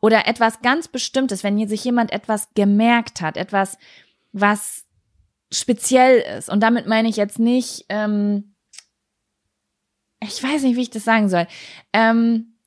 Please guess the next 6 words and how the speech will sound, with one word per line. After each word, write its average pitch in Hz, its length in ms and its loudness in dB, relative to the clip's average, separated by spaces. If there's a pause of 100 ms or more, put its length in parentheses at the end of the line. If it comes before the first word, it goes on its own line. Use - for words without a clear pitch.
(340)
beispielsweise, 254 1160 2 (420)
mein 240 240 4
Freund 277 320 0
könnte 254 260 0
mir 233 320 0 (140)
einen 247 560 -2